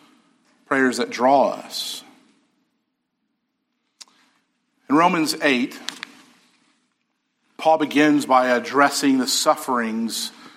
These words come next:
in this present world. Creation itself was subjected to corruption.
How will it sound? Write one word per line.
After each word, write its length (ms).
in 80
this 140
present 420
world. 320
Creation 640
itself 840
was 220
subjected 760
to 120
corruption. 640